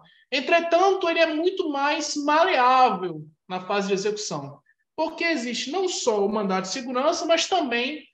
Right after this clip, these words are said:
o agravo de petição, né, que seria no oito nove sete, a linha A da, da C L T, que trata justamente do recurso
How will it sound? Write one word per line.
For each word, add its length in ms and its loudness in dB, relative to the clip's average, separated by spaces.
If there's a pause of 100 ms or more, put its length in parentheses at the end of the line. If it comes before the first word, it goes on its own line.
(180)
o 120 2
agravo 440 4
de 140 -8
petição, 640 -6 (640)
né, 280 0
que 100 -8
seria 240 2
no 80 2
oito 240 4
nove 220 2
sete, 640 -2
a 100 0
linha 320 -2
A 400 4 (140)
da, 340 -4
da 140 -4
C 160 -8
L 140 -8
T, 360 2
que 120 2
trata 300 -4
justamente 540 -6
do 80 -4
recurso 760 -4